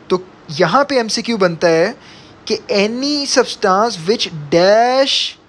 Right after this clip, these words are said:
government may be by notification may call as, declare as drug। तो कौन सी government होगी? Provincial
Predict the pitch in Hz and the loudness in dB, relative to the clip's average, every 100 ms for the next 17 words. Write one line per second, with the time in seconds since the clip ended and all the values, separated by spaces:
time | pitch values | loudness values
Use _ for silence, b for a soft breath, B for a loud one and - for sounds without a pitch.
0 | _ 170 190 196 208 233 226 196 196 214 | _ -8 -4 -2 -2 -4 -4 -4 -2 -2
1 | 226 226 - B B B 170 208 220 196 | -2 -6 -10 B B B 0 0 0 -2
2 | 202 202 196 202 196 180 170 170 165 - | -2 0 -2 -2 -4 0 2 2 -2 -8
3 | 170 175 175 160 151 143 - B B - | -8 -2 0 0 -2 -6 -8 B B -8
4 | 220 214 202 254 226 220 220 220 220 277 | 0 0 0 0 0 0 2 2 2 -4
5 | - - 208 180 190 190 285 302 | -8 -6 0 0 0 -2 0 0